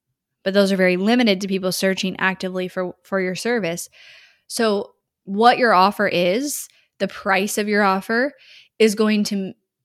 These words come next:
make it so it varies greatly how much and how many steps you need to build the trust.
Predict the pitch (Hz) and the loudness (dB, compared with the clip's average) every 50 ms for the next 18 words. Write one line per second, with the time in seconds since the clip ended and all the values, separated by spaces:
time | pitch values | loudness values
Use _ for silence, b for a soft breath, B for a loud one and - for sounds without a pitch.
0 | _ _ - - 214 220 226 226 233 233 226 220 - - - - 202 196 170 175 | _ _ -4 0 2 2 4 4 4 2 2 0 -4 -2 -2 0 2 2 2 2
1 | 180 180 208 202 202 196 196 202 196 180 175 - - 170 180 180 180 - - 196 | 0 2 4 4 4 4 2 2 0 -2 -6 -8 -6 -2 -2 0 -2 -2 -2 -2
2 | 226 240 247 240 208 - 226 202 196 190 190 190 190 185 185 185 - - - - | 0 0 0 0 -2 -4 -4 -4 -4 -4 -4 -4 -2 -2 -4 -4 -6 -8 -8 -8
3 | - - - 185 180 175 170 190 190 190 190 185 185 180 165 - - - - 156 | -8 -8 -6 -8 -8 -8 -6 -6 -4 -4 -4 -4 -4 -6 -6 -8 -8 -4 -4 -4
4 | - - - - 202 208 214 214 220 214 214 185 175 180 175 170 175 170 175 - | -4 -4 -6 -6 -4 -2 -2 -2 -2 -2 -4 -4 -2 -2 -4 -4 -6 -8 -10 -8
5 | - - - - - - - - | -8 -8 -10 -10 -12 -12 -14 -16